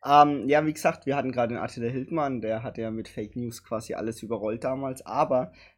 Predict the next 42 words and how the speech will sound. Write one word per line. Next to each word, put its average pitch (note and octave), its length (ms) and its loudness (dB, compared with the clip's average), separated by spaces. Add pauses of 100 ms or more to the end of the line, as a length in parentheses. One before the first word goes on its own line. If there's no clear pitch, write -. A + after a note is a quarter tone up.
wir C#3 200 2
reden C#3 280 -2
jetzt D#3 220 -4
mal C3 200 -2
über B2+ 180 -4
Indonesien, B2+ 920 -8
weil B2+ 140 -2
wir C3 60 -2
sind C3 160 -8
ja A#2+ 60 -4
in A2+ 140 -6
Bali. A2+ 460 -6
Bali, C3+ 520 -4 (500)
äh, A#2+ 420 0
ist - 160 -10
eine B2+ 100 -4
Insel E3+ 500 -2
in C#3+ 220 -6
Indonesien C3 760 -4
und A#2+ 400 -10
da B2+ 120 0
bringe C#3+ 240 -6
ich C#3+ 100 -8
euch A#2+ 120 -4
ein A#2 120 -6
paar G#2+ 360 -8 (260)
Fakten, - 360 -8
die A#2+ 120 -6
ziemlich C#3+ 260 -10
interessant B2+ 520 -8
sind. C3 120 -6
Und C#3 80 -2
ich C3+ 100 -8
frag C3 220 -4
mal C#3+ 100 0
meinen B2 180 -4
Bruder D3 300 -2
hier A#2+ 240 -2
aus, A#2+ 300 -8
ich B2 100 -8
hab - 140 -10
mein, A2 280 -8